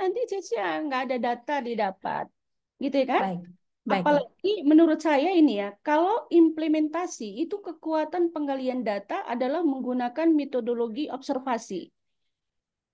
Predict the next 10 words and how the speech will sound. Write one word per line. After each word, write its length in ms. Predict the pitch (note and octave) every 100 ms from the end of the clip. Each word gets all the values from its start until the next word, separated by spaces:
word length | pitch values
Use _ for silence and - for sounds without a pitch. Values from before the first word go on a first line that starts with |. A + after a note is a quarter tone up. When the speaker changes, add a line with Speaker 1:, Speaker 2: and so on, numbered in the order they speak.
| _ _
Speaker 2:
Baik. 240 | - F#3+ G3 _ _ _ _
Speaker 1:
Observasi, 560 | B3 D#4 D4 D#4+ D#4 C4+
dilihat 320 | C#4 D#4 D4
langsung 400 | A#3+ D4 C#4 D#4
bagaimana 400 | B3+ B3+ B3+ C4+
dia 240 | B3 A#3 B3
mengimplementasikannya. 1400 | B3+ A3 B3 A#3 A3+ A3 G#3+ A3 G#3+ A3 G#3 G3 F3+ D3+ G3 _ _ _ _
Nah, 120 | A3+ B3
itu 160 | B3 F4
sangat 400 | D#4+ D4 D4